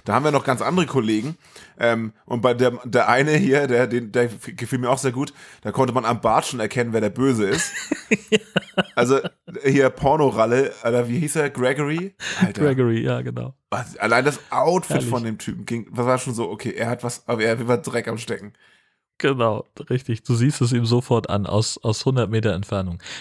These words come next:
Speaker 2: Ja, und natürlich, äh, spiegelt sich die Crew in allem, was irgendwie spiegelnde Fläche ist. Äh,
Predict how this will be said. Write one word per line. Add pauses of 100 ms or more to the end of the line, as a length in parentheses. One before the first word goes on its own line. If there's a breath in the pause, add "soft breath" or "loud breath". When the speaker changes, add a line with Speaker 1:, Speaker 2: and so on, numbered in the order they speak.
Speaker 2:
Ja,
und
natürlich,
äh,
spiegelt
sich
die
Crew
in
allem,
was
irgendwie
spiegelnde
Fläche
ist. (760 loud breath)
Äh,